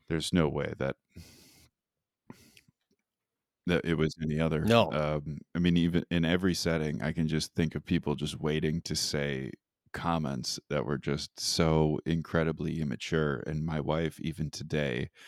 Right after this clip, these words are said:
Speaker 1: when I start to bring up some of the stories of what we used to say, she was like, she still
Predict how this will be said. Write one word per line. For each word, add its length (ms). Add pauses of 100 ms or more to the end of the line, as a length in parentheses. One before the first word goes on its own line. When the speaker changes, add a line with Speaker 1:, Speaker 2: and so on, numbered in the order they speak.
(320)
Speaker 1:
when 160
I 80
start 320
to 100
bring 340
up 220
some 220
of 60
the 80
stories 640
of 200 (180)
what 200
we 260 (300)
used 300
to 60
say, 540 (440)
she 240
was 200
like, 340 (220)
she 200
still 260